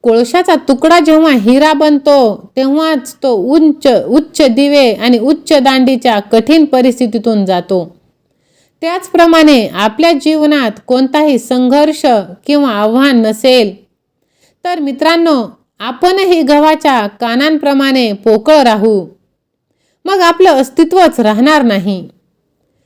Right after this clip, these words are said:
आपली अडचणी, आव्हाने, समस्यांना आपल्याला अधिक हुशार बनवलेले आहे. जीवनात कठीण प्रसंग आणि आव्हाने आले तर तुम्ही घाबरून जाऊ नका, हार मानू नका.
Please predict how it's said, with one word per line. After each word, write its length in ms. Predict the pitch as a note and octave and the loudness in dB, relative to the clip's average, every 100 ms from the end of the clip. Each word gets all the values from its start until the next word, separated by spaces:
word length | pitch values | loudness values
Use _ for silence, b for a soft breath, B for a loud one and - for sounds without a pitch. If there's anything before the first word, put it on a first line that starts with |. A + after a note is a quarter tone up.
| _ _ _ | _ _ _
आपली 440 | C4 D#4+ F#4 F#4+ C4+ | -6 0 2 2 2
अडचणी, 800 | B3+ D#4 D#4+ F4 F4 E4 B3+ - | 2 0 0 0 0 0 0 -2
आव्हाने, 760 | A#3 C#4 D4 D#4 D#4 D4+ A#3+ G#3+ | 0 0 2 2 4 2 0 -2
समस्यांना 1000 | C4+ C#4 D#4+ D#4+ - C#4+ C#4+ C#4+ B3+ F#3+ | 0 2 2 0 0 0 0 0 -2 -4
आपल्याला 480 | A3+ C4 C#4+ C4+ B3+ G3+ F#3 | -4 -2 0 0 0 -4 -4
अधिक 320 | A3+ D4+ E4+ | 0 0 0
हुशार 380 | B3+ B3+ C#4 A3+ | -2 0 0 0
बनवलेले 560 | F#3+ G3+ A#3+ C#4+ A#3+ G3 | -2 -2 0 0 0 0
आहे. 400 | F3+ E3 F3+ D3+ _ _ _ _ _ _ _ _ _ _ _ - G#3+ | -4 -4 -8 -8 _ _ _ _ _ _ _ _ _ _ _ -8 0
जीवनात 440 | D4+ E4+ F#4 E4 - | 2 2 2 0 0
कठीण 340 | B3+ B3 E4 F4+ | -2 0 0 0
प्रसंग 540 | D#4+ D#4 F4 E4+ E4 D#4 A#3 F#3+ | 0 0 0 0 0 2 0 0
आणि 220 | B3 D#4 | 2 2
आव्हाने 500 | B3 B3+ C4 D4+ D#4 | 2 0 2 2 2
आले 600 | C4 B3 C4 C#4 A#3+ F#3+ - | 0 0 2 2 2 -2 -2
तर 120 | D4 | -2
तुम्ही 280 | C4 D4+ C#4+ | 0 0 0
घाबरून 680 | G3 F#3+ G3+ B3+ D#4+ C4+ A3 | 0 -2 0 2 4 4 4
जाऊ 260 | A3+ C#4+ | 2 4
नका, 580 | C4+ A3 A#3 A3 F#3+ E3 _ _ | 2 0 -2 -2 -6 -12 _ _
हार 220 | A3 C#4+ | -4 -2
मानू 300 | D#4 A#3+ A3 | 0 -2 -2
नका. 420 | G3+ F#3+ F#3+ E3+ | -4 -4 -4 -6